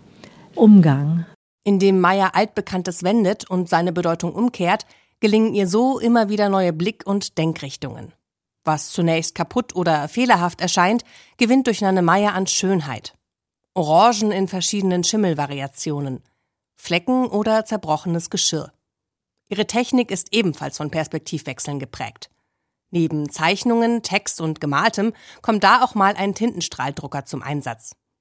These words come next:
Speaker 2: Die Ausstellung Gezieltes Umherirren ist voll von Dualismen, philosophischen Fragen, aber auch Humor.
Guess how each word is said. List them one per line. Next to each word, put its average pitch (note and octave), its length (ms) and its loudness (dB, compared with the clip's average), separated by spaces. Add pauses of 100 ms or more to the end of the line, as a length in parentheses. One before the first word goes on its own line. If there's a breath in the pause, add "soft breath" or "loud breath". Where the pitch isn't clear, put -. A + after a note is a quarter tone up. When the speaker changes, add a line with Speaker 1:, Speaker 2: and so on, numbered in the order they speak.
(320)
Speaker 2:
Die - 100 -6
Ausstellung A3 560 0
Gezieltes F#3+ 400 -4
Umherirren G#3+ 600 0 (280 soft breath)
ist - 220 -4
voll A3+ 240 4
von A3 220 -2
Dualismen, F3+ 640 -2 (260)
philosophischen F3 640 -2
Fragen, G#3 480 2 (320 loud breath)
aber G#3+ 220 4
auch G3+ 160 -2
Humor. F#3 460 -2